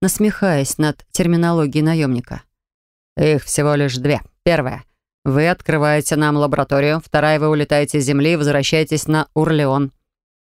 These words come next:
Ответить мы не успели, так как в гараж бежала моя мама через внутренний вход со двора, как вошли и наёмники.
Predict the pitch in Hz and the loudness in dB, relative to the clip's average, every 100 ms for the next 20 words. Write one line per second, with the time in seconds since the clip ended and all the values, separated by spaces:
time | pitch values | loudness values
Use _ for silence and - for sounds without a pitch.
0 | _ _ _ 185 180 180 233 247 254 - | _ _ _ -2 0 0 0 2 -2 0
1 | 202 175 165 - 160 151 151 - 156 156 | 2 2 0 0 0 0 0 -2 -2 -2
2 | 143 143 160 170 151 151 160 151 151 147 | -2 -2 0 0 0 0 2 2 2 2
3 | 147 180 170 127 _ _ - 175 156 160 | 2 0 0 -6 _ _ 0 2 2 2
4 | 170 156 156 151 160 - 135 156 151 135 | 2 2 0 0 -2 -2 -2 -2 -2 -4
5 | - _ _ _ - 196 160 165 156 147 | -10 _ _ _ -4 -2 0 0 2 2
6 | 160 170 139 135 - - | 2 2 0 -2 -4 -14